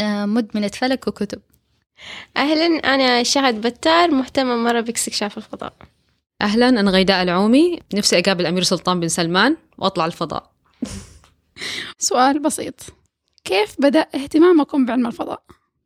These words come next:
Speaker 4: لأني ملاحظة إنه أغلب الناس اللي أعرفهم اهتمامهم بعلم الفضاء بدأ بناحية معينة. أنا كنت مرة غير.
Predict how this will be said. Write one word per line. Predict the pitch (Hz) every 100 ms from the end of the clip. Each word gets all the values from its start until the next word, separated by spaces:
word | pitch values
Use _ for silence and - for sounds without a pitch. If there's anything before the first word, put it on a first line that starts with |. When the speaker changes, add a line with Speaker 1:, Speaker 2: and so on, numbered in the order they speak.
| _ _ _ _
Speaker 4:
لأني | 262 269
ملاحظة | 262 320 359 320 392 -
إنه | 247 240
أغلب | 311 311 302
الناس | 302 349 349
اللي | 339
أعرفهم | 339 359 320 302
اهتمامهم | 320 339 330
بعلم | 247 302
الفضاء | 302 - 277 311 294
بدأ | 330 359 285
بناحية | 247 320 359 269
معينة. | 247 320 392 494 - _ _ _ _ _ _ -
أنا | 277
كنت | 247 294
مرة | 285 269
غير. | 294 294 -